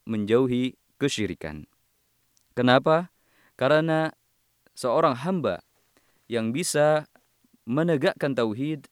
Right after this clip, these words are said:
mengamalkan tauhid, mewujudkan tauhid, dan menjauhi kesyirikan,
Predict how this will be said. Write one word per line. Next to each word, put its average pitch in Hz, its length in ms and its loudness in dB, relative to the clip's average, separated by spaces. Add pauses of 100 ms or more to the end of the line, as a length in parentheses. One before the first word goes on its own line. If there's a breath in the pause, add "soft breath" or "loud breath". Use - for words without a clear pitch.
(160)
mengamalkan 127 720 -4
tauhid, 131 720 -2 (640)
mewujudkan 120 800 -2
tauhid, 160 640 -4 (320)
dan 139 160 2
menjauhi 139 640 0 (160)
kesyirikan, 190 800 -2